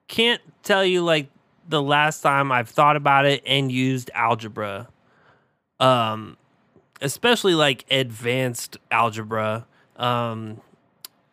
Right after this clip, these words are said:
let's see, I don't fucking give a shit about the mitochondria. I do know it's the <laughs> powerhouse of the cell. Won't forget that.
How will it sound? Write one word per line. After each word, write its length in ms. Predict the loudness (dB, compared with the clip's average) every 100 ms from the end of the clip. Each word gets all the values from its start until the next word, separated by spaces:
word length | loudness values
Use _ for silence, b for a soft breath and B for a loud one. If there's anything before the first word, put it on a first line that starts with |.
| _ _ _
let's 240 | -6 -6 -4
see, 180 | -2
I 140 | 0 0
don't 340 | 0 0 -2 -6
fucking 1000 | -20 -20 -20 -2 0 0 -4 -4 -6 -4
give 220 | 0 0
a 40 | -2
shit 280 | -2 -2 2
about 240 | 0 0
the 80 | 0
mitochondria. 960 | 0 0 0 -2 -2 -4 -4 -4 -4 b b -6
I 140 | -4
do 280 | -4 -2 0
know 220 | 0 0
it's 160 | 0 -4
the 120 | -8
<laughs> 20 |
powerhouse 720 | -4 0 2 2 2 0 -4
of 100 | -8
the 80 | -10
cell. 440 | -4 0 2 0 -4 B B -20 B
Won't 340 | -6 -2 -2
forget 320 | -2 -4 -2 0
that. 380 | 2 2 -2